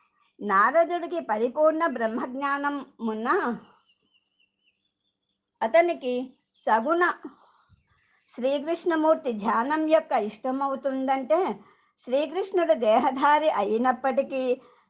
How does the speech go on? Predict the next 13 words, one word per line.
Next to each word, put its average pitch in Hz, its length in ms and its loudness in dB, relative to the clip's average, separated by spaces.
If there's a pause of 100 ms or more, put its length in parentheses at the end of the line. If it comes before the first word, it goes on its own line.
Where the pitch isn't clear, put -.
ఆయన 285 300 2
దేహం 262 640 0
కేవలం 254 760 2
చైతన్యమయమే 262 880 0
అవు-, 226 240 2 (180)
అయి 233 220 2
ఉంది 214 480 0 (680)
కనుక 262 480 0 (360)
శ్రీకృష్ణుని 349 920 0
భజన 262 460 0
నారదునికి 269 800 0
అత్యంత 285 500 -2
ప్రీతిపాత్రమయ్యింది. 226 1400 -4